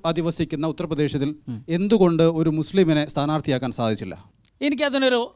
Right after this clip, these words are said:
Speaker 2: ഒരു, ഒരു ചോദ്യം അങ്ങോട്ടാണ് ചോദിക്കാനുള്ളത്. മലപ്പുറം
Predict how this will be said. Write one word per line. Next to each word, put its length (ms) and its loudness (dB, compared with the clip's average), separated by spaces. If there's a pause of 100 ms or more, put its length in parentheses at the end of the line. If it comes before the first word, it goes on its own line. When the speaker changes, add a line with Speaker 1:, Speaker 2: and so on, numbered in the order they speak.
(120)
Speaker 2:
ഒരു, 140 -2 (540)
ഒരു 140 -2
ചോദ്യം 240 0
അങ്ങോട്ടാണ് 420 4
ചോദിക്കാനുള്ളത്. 480 -8 (340)
മലപ്പുറം 480 0